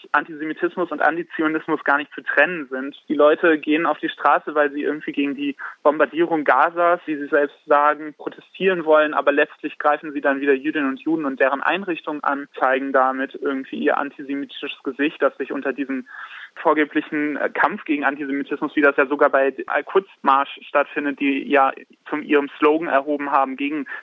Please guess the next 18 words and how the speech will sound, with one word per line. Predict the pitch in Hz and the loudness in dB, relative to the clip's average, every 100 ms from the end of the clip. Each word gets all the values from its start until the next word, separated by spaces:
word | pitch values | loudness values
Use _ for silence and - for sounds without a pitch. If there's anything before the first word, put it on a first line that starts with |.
| - | -4
Zionismus | 151 135 160 160 | 0 2 0 -2
und | 135 123 | -4 0
Antisemitismus | 160 190 135 127 127 - 131 143 147 - | 0 0 -10 -8 -8 -10 -12 -8 -8 -8
zu | - | -18
kämpfen. | - 151 143 143 156 147 156 _ - - | -8 -2 -2 -2 -6 -6 -6 _ -20 2
Da | 139 | 2
zeigt | - 143 139 | 4 0 0
sich, | - 131 | -6 -4
dass | - 131 | -4 0
das | 151 | 0
nicht | 160 151 | 0 -6
zu | 151 | -6
trennen | - 160 196 185 | 0 0 2 -2
ist | 151 156 - | -2 -2 -2
und | 143 143 | -4 0
dass | 147 - | 0 0
wir | 151 143 | 2 4
da | 143 131 | 6 4